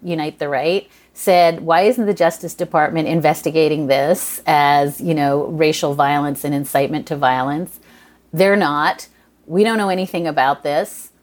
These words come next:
Okay, I guess we'll do it anyway. We don't have plaintiffs. I guess we'll fly down there and interview a bunch of people.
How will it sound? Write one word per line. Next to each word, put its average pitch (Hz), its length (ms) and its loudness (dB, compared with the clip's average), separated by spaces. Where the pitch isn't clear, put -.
Okay, 214 500 2
I 185 60 2
guess 208 220 0
we'll 202 100 2
do 208 200 4
it 214 120 4
anyway. 160 640 0
We 214 320 4
don't 202 260 2
have 196 160 0
plaintiffs. 175 540 -2
I 185 60 2
guess 302 200 0
we'll 185 120 0
fly 170 300 0
down 165 300 2
there 165 220 2
and 160 120 -2
interview 175 440 0
a 165 60 4
bunch 160 260 -2
of 165 100 -12
people. 151 480 -6